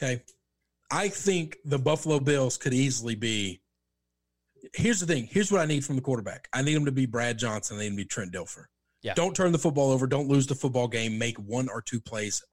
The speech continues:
Speaker 1: in the whole game. That's it.
Speaker 2: Yeah.
Speaker 1: That's it. I don't need you to run a two-minute offense every drive, every year, and, and, and, and win the game, all right? What makes, what makes Tom great is the fact that he stresses you out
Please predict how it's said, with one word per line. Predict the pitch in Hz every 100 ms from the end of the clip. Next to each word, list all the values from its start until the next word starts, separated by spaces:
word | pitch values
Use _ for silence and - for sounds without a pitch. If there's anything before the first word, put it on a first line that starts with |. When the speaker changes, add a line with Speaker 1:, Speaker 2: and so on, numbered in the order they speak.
| -
Speaker 1:
in | 113
the | 90
whole | 101 98
game. | 76 - -
That's | 180
it. | 196 - - _ -
Speaker 2:
Yeah. | 110
Speaker 1:
That's | -
it. | 294 - - -
I | 165
don't | 233 233
need | 247 269 196
you | 220 226
to | 220
run | 180 214 214 196
a |
two-minute | 185 220 202 202 190
offense | 196 185 190 175 - -
every | 196 180 175 170
drive, | 165 190 180 170 147 - _ -
every | 196 190 170
year, | 190 170 156 156
and, | 156 147
and, | 147 147
and, | 160 156
and | 151 147
win | 156 170
the | 139
game, | 170 147 - 123
all |
right? | 131 160 - _ _ _ - - _
What | 151 160 294
makes, | 208 214 185 - - _ _ _ _ _
what | 135 127
makes | 160 -
Tom | - 254 269 156
great | 131 107 117 - _ _ _
is | 143 135
the | 127
fact | 135 156 139 135 143
that | 139 131 127 _ _ _ _ _
he | -
stresses | 165 - - 202 240 - 208 175
you | 202
out | 233 190 -